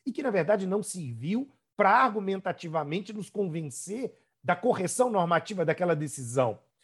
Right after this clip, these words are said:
É nesse sentido que Hércules, então, nos, nos lança o, o desafio de irmos contra a, a, a, a, a, o senso comum do que representa a discricionariedade.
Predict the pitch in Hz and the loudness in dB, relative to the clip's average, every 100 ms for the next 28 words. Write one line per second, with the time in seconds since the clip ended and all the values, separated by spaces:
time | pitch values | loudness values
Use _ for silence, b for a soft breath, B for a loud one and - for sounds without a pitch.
0 | b b - 247 254 330 349 262 - 196 | b b 4 6 6 4 4 0 -2 -2
1 | - 202 269 190 - 190 226 - 190 175 | -2 -2 0 0 0 4 4 4 0 -2
2 | 151 139 - 165 233 208 180 196 180 - | -2 -6 2 4 4 4 0 -2 -2 -8
3 | - - _ _ _ 226 285 180 202 220 | -14 -18 _ _ _ -2 0 2 4 4
4 | 269 349 - - 196 156 - _ _ _ | 4 2 -2 0 4 4 4 _ _ _
5 | 185 190 190 185 185 185 185 196 170 220 | -6 -4 -4 -4 -4 -4 -6 -4 -4 -4
6 | 185 185 - - 202 202 175 143 117 _ | -2 -2 -4 -10 -6 -4 -4 -6 -10 _
7 | _ _ 120 226 262 277 _ _ - 294 | _ _ -4 0 0 -4 _ _ -4 2
8 | 403 - 359 277 - - - 294 320 330 | 4 4 -2 -4 -8 -20 -2 0 0 -2
9 | 202 165 117 _ _ _ _ _ - 226 | 2 2 2 _ _ _ _ _ 2 4
10 | 226 - 220 - 208 202 196 - 185 - | 2 2 0 0 -2 0 -2 0 -2 -2
11 | - - 359 403 - 247 220 214 285 208 | -10 2 6 8 6 2 2 4 0 -4
12 | 208 214 208 190 165 233 - 240 - B | -2 -2 0 -2 -2 -8 0 2 2 B
13 | B 196 185 - 214 220 214 226 180 160 | B -4 -4 -6 -4 0 4 6 6 4
14 | 151 - | 4 -2